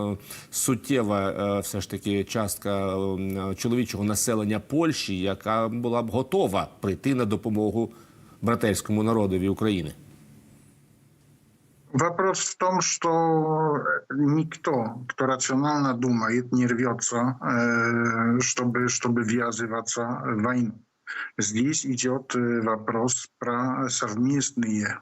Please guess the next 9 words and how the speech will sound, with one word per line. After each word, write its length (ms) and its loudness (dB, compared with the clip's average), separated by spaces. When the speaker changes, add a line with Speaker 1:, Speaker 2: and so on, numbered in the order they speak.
Speaker 2:
э, 540 2
действия, 840 0
да, 540 2
союзников 760 2
в 60 2
рамках 360 0
нато. 380 -2
И, 320 2
э, 200 0